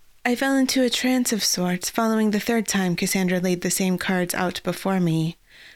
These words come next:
Esmeralda held out a small wooden figure on the palm of her hand. Yvain took the figure from Esmeralda and lifted it into the light. The carving matched the width of her palm. Esmeralda had made it from a rowan tree and shaped the wood into the figure of a dryad,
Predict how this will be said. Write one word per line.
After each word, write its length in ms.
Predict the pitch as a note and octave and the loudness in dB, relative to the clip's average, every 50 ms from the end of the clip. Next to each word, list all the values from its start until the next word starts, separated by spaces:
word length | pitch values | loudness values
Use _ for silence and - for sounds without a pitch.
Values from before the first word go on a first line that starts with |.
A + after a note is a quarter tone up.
| _ - | _ -6
Esmeralda 520 | - G#3+ G3+ G#3+ A3 A3 G#3+ G#3+ G#3+ A3 G#3 | -2 -2 0 2 2 2 2 2 0 0 0
held 260 | F3+ G3 G3 F#3+ F3+ | 0 0 0 2 2
out 200 | F3 F3 - - | 2 0 0 0
a 60 | F3 | -2
small 340 | - - - F3 E3+ E3+ F3 | -2 -2 0 0 0 0 0
wooden 260 | E3 F3 E3 E3 D#3+ | 0 0 0 0 -2
figure 360 | - - E3+ D3+ - D#3 D3+ | -2 -2 -4 -2 -2 -2 -2
on 140 | - F#3 D#3+ | -2 -2 -2
the 80 | D#3+ D#3 | -4 -4
palm 240 | - - D#3+ D#3+ D#3+ | -4 -4 -2 -2 -2
of 100 | D#3 - | -2 -2
her 120 | - D#3 | -4 -4
hand. 420 | D#3 - E3 D#3+ D#3+ D#3+ D#3+ - - _ _ _ _ _ _ _ _ _ _ _ - - - - - - - - - | -2 -2 -2 -2 -2 -4 -4 -8 -10 _ _ _ _ _ _ _ _ _ _ _ -20 -20 -20 -20 -20 -20 -12 -6 -2
Yvain 220 | A3 G#3+ B3 B3+ | 0 2 2 2
took 200 | B3+ - C4+ - | 2 0 -2 0
the 100 | - B3+ | 0 -2
figure 280 | B3 - A3 G3 G#3 G3 | 0 0 0 0 0 -2
from 180 | - - F#3 | 0 0 0
Esmeralda 560 | F3+ F3 E3+ - F3+ E3+ E3 E3 D#3+ E3 D#3 D#3+ | 0 0 0 0 0 2 2 2 0 0 0 0
and 120 | F#3 F3 F3 | 0 2 2
lifted 300 | F#3 F3 - - F#3+ E3 | 2 2 0 -2 0 0
it 140 | E3 D#3 F3+ | 0 0 0
into 220 | E3 D#3+ - E3 | 0 -2 -2 -2
the 80 | D#3+ D#3 | -2 -2
light. 420 | D3+ D#3 D3+ D3+ - - - - - - - - - - - - - - - - | -2 0 -2 -2 -2 -4 -8 -14 -14 -20 -20 -20 -20 -18 -18 -16 -18 -18 -10 -4
The 80 | - G#3+ | -4 -2
carving 460 | - - G#3+ A#3+ A3+ G#3+ G#3 F#3+ F#3+ | 0 0 0 2 2 2 2 2 2
matched 320 | F#3 F3+ F3+ F3+ - - - | 2 2 0 0 -2 0 0
the 80 | F#3 | 0
width 220 | F3 F3+ F3 F3 - | 0 0 0 0 -2
of 120 | F3 - | -4 -2
her 100 | - F3 | -2 -4
palm. 520 | E3 - - E3+ E3 D#3 D#3 D#3 D#3+ F3 - - - _ _ _ _ - - - - - - | -4 -2 -2 0 0 0 0 0 -2 -2 -4 -8 -18 _ _ _ _ -20 -20 -20 -18 -10 -4
Esmeralda 460 | G#3 G3+ F#3+ G3+ G#3+ G3+ G3+ G3+ G#3+ | -2 -2 0 2 2 2 2 0 2
had 160 | G3 G3 G3 | 2 2 2
made 200 | G3 G3+ G3+ F#3+ | 2 2 2 2
it 140 | F3+ - - | 0 0 -2
from 140 | - F#3+ F3+ | -2 0 0
a 80 | F3+ | 0
rowan 340 | F3 F3+ F#3 F#3 F3+ F3 E3+ | 2 0 0 0 0 0 0
tree 440 | E3+ - - E3 D#3 D#3 D#3 D3 - - | 0 0 0 0 0 0 0 -2 -2 -2
and 140 | F3+ F3 - | -2 -2 0
shaped 220 | - G3+ F#3+ F#3+ | 0 -2 -2 -2
the 100 | - G3+ | -2 -2
wood 280 | F3 F3+ F3 E3+ E3 F3 | 0 0 0 0 0 -2
into 180 | E3 D#3+ F3 | -2 -2 -2
the 100 | E3 E3+ | -2 -4
figure 300 | D#3+ - E3+ D3+ - E3 | -2 -2 -4 -2 -2 -2
of 160 | E3+ E3 D#3 | -2 -2 -2
a 60 | D#3+ D#3 | -2 -2
dryad, 600 | - F3 E3 D#3+ D#3+ D#3 D3+ D#3+ D#3+ E3+ - | -2 0 0 0 0 -2 -2 -2 -4 -6 -6